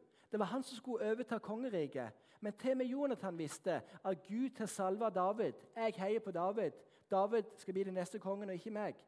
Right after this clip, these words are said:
Det sier ganske mye om Jonathan, spør du meg. Men Jonathan, Sauls sønn, dro av sted og kom til David. Og han hjalp ham med å hente nytt mot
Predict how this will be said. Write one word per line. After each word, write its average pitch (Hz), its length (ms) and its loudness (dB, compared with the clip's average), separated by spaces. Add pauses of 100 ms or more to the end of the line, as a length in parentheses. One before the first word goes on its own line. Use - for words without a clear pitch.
(260)
Det 170 100 -10
sier 208 280 -2
ganske 190 320 -6
mye 208 80 0
om 185 80 -2
Jonathan, 180 400 -6
spør 160 240 -4
du - 40 -6
meg. 165 200 -4 (560)
Men 208 160 0
Jonathan, 233 400 2
Sauls 208 320 0
sønn, 202 220 0 (320)
dro 233 180 0
av 196 120 4
sted 220 260 6
og 170 100 0
kom 214 200 -2
til 202 160 -4
David. 180 520 2 (720)
Og 156 100 -2
han 185 180 -2
hjalp 247 360 0
ham 110 240 -6 (180)
med 165 140 -4
å 170 40 -2
hente 196 240 -6
nytt 220 400 -2
mot 214 600 -2